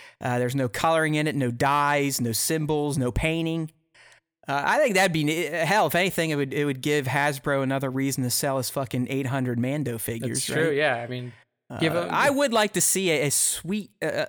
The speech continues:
Speaker 1: a slight tweak in, in Mando's kit.
Speaker 2: Yeah, I mean, I think he might have to. I mean,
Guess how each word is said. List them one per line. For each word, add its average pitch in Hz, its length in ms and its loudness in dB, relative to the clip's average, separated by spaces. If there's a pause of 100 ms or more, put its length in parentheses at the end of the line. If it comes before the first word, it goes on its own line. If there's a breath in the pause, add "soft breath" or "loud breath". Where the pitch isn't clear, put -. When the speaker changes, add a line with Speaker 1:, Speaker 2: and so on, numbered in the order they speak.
Speaker 1:
a 139 40 0
slight 190 520 0
tweak 147 560 -2
in, 139 160 0
in 131 220 0
Mando's 131 500 0
kit. - 380 -4
Speaker 2:
Yeah, 127 220 -2 (420)
I 170 60 -6
mean, 170 100 0
I 170 100 2
think 247 240 -2
he 190 100 -2
might 165 260 2
have 165 280 2
to. 160 120 0
I 139 40 2
mean, 139 360 -6